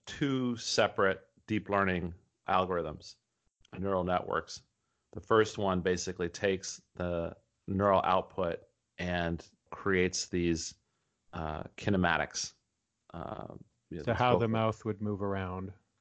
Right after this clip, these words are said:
Speaker 1: Right. And then the second part takes those kinematics and basically produces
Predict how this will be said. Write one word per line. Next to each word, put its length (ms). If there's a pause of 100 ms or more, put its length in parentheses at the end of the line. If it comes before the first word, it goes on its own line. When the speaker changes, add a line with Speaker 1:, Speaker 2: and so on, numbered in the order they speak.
Speaker 1:
Right. 220 (520)
And 140
then 120
the 60
second 440 (100)
part 440 (460)
takes 320
those 220
kinematics 840 (580)
and 280
basically 840 (160)
produces 840